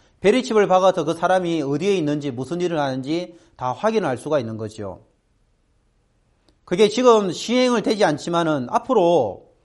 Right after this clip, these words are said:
그렇게 계속 시행을 해갑니다. 지금 우리나라의 손은 다 바코드를 박았습니다.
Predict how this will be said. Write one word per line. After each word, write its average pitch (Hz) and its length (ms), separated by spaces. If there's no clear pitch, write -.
그렇게 180 680
계속 160 180
시행을 175 400
해갑니다. 120 460
지금 180 340
우리나라의 170 380
손은 165 420
다 - 200
바코드를 160 400
박았습니다. 107 680